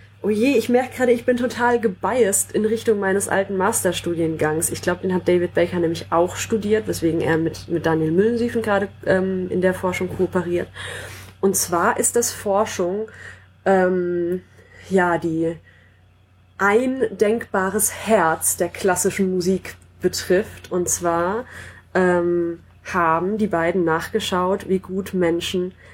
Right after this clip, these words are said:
Leitmotive in den Opern von Richard Wagner erkennen können. Ähm, also für alle, die die Musik von Richard Wagner kennen und schätzen, der hat extrem viel mit Leitmotiven gearbeitet. Ähm, und man kann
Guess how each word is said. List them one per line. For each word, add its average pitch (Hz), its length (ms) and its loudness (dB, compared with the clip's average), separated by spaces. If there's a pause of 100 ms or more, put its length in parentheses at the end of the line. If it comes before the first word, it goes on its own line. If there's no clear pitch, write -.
(120)
Leitmotive 220 1120 2
in 196 360 0
den 170 180 2
Opern 170 300 -4
von 165 140 -2
Richard 160 340 -4
Wagner 151 400 2
erkennen 143 440 -6
können. 143 460 -4 (540)
Ähm, 160 500 2
also 175 200 2
für - 160 -6
alle, 220 240 2
die 180 160 0
die 170 80 -2
Musik 165 320 0
von 160 160 0
Richard 175 380 -2
Wagner 156 360 -6
kennen 190 480 -2
und 170 200 -4
schätzen, 233 680 -2 (840)
der 165 360 2
hat - 260 -4
extrem 226 380 0
viel 233 160 2
mit 170 120 0
Leitmotiven 240 680 -2
gearbeitet. 220 960 0 (400)
Ähm, 175 1000 2 (380)
und 190 160 2
man 180 160 4
kann 180 380 2